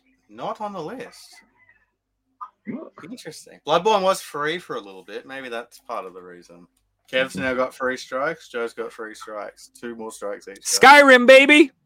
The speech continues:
Speaker 1: Skyrim is on the list. Joe takes that.
Speaker 3: Yeah.
Speaker 1: Kev?
Speaker 2: Um, but
Speaker 1: I will mention, you, one of you guys have brought up a series,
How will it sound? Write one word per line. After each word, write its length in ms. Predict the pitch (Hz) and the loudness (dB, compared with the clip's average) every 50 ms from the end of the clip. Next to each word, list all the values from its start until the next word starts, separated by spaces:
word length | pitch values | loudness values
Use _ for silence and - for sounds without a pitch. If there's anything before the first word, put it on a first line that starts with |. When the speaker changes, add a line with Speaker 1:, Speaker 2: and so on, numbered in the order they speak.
| _ _ _ _ _ _ _ _ _ _ | _ _ _ _ _ _ _ _ _ _
Speaker 1:
Skyrim 540 | - - - 131 135 151 156 160 160 160 151 | -16 -8 -2 2 4 4 4 4 2 0 -4
is 100 | 139 - - | -8 -6 -2
on 220 | 135 143 151 156 | -2 0 0 0
the 80 | 156 151 | -2 -4
list. 420 | 143 151 151 135 110 - - - | -4 -4 -4 -4 -6 -8 -10 -12
Joe 140 | - 127 131 127 | -10 -10 -10 -10
takes 240 | - 135 120 143 | -10 -14 -14 -6
that. 80 | 160 190 | 0 4
Speaker 3:
Yeah. 600 | 220 262 294 311 311 294 262 208 160 - 147 - - _ _ _ _ _ _ _ _ _ _ _ _ _ _ _ _ _ _ _ _ _ _ _ _ _ _ _ _ _ _ _ _ _ _ - - - _ _ _ _ _ _ _ _ _ _ _ _ _ _ _ _ _ _ _ - 453 - - 302 - _ _ _ _ _ _ _ _ _ | 6 8 8 8 8 8 8 8 6 6 4 0 -4 _ _ _ _ _ _ _ _ _ _ _ _ _ _ _ _ _ _ _ _ _ _ _ _ _ _ _ _ _ _ _ _ _ _ -18 -18 -18 _ _ _ _ _ _ _ _ _ _ _ _ _ _ _ _ _ _ _ -14 -14 -14 -14 -16 -20 _ _ _ _ _ _ _ _ _
Speaker 1:
Kev? 220 | - 139 156 - - - _ _ _ _ _ _ _ _ _ _ _ - - - - _ _ _ _ _ _ | -4 -4 -4 -4 -4 -10 _ _ _ _ _ _ _ _ _ _ _ -18 -18 -18 -20 _ _ _ _ _ _
Speaker 2:
Um, 760 | 110 117 123 123 123 123 127 127 123 127 123 123 123 123 226 208 | -6 -4 -4 -2 -2 -2 -2 0 0 0 2 2 2 0 0 0
but 120 | 131 139 - 330 - 226 - - - - - - _ _ _ _ _ - - - _ _ - | -2 -4 -4 -6 -10 -12 -14 -18 -20 -20 -20 -20 _ _ _ _ _ -20 -20 -20 _ _ -6
Speaker 1:
I 80 | 131 131 | -2 4
will 200 | 143 165 190 208 | 4 4 4 4
mention, 420 | 190 180 185 - - 165 147 147 | 2 -2 -2 -2 -4 -4 -4 -4
you, 100 | 143 139 - - - | -6 -10 -14 -14 -4
one 200 | 139 139 156 170 | 0 2 2 4
of 60 | 180 | 4
you 60 | 175 | 4
guys 220 | 170 170 165 160 151 | 4 4 4 4 2
have 140 | 151 - _ | -2 -8 _
brought 180 | - 139 143 147 | -6 -2 0 0
up 160 | 147 143 - | 0 -2 -4
a 40 | 135 | -8
series, 760 | - - 135 131 131 131 127 127 123 120 113 - - - - | -12 -10 -8 -6 -4 -4 -4 -4 -6 -8 -10 -12 -14 -14 -16